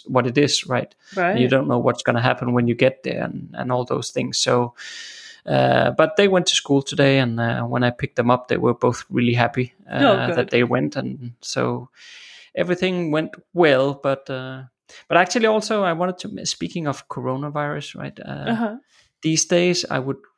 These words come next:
Speaker 1: really, really, really prefer to stay far, far away from hospitals.
Speaker 2: <laughs>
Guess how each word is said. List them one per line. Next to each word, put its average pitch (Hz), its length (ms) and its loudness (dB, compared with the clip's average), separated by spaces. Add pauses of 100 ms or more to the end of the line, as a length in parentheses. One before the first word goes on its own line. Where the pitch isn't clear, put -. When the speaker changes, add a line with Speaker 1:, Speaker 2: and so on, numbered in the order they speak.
(260)
Speaker 1:
really, 277 480 4
really, 208 380 2
really 185 340 -2
prefer 156 600 2
to 143 240 -2
stay 135 400 2
far, 160 360 2
far 139 380 -2
away 135 360 -2
from 131 420 -6
hospitals. - 840 0
Speaker 2:
<laughs> - 60 -8